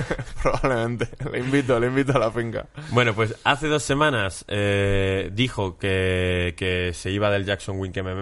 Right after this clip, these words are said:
Speaker 2: A,
Speaker 1: Sí.
Speaker 2: que es uno de los, eh, gimnasios más importantes del mundo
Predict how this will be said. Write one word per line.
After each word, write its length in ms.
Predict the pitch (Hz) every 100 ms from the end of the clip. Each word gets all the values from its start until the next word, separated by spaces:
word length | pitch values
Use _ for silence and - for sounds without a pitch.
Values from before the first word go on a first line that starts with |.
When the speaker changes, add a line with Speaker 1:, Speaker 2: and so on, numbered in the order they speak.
| 120
Speaker 2:
A, 40 |
Speaker 1:
Sí. 140 | 156 156 - 110 117 -
Speaker 2:
que 80 | -
es 80 | 90
uno 140 | 98
de 120 | 95
los, 380 | 92 92 95 -
eh, 640 | 107 98 95 92 90 87 87 -
gimnasios 340 | 92 95 90
más 200 | 95 90
importantes 720 | 92 - 90 101 98 87 85
del 180 | - 90
mundo 480 | 95 117 113 110 139